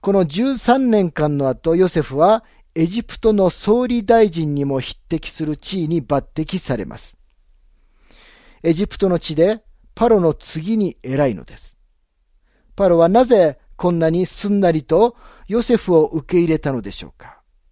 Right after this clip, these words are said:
もちろん基本的には神様が彼と共におられたからですが、この時のパロには政治的または民族的な思惑もあったようです。そのことには後で触れますが、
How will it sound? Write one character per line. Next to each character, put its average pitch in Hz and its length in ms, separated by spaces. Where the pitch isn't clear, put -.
も 175 120
ち - 140
ろ 214 100
ん 190 60
基 - 160
本 190 160
的 180 220
に 165 100
は 220 240
神 247 220
様 175 320
が 151 160
彼 196 260
と 147 160
共 175 280
に 147 160
お 151 160
ら 165 120
れ 156 80
た 143 160
か 131 140
ら 123 100
で 107 120
す - 120
が、 196 320
こ 233 140
の 247 140
時 233 260
の 196 140
パ 214 180
ロ 180 100
に 139 120
は 185 280
政 226 480
治 185 120
的 190 380
ま 156 140
た 160 100
は 165 180
民 220 300
族 247 240
的 208 260
な 196 220
思 175 260
惑 175 320
も 175 220
あ 214 80
っ 220 120
た 127 140
よ 90 140
う - 20
で - 100
す。 - 200
そ 202 140
の 208 100
こ 202 120
と 190 100
に 170 120
は 208 220
後 202 180
で 165 80
触 147 160
れ 156 60
ま 151 120
す 131 140
が、 190 300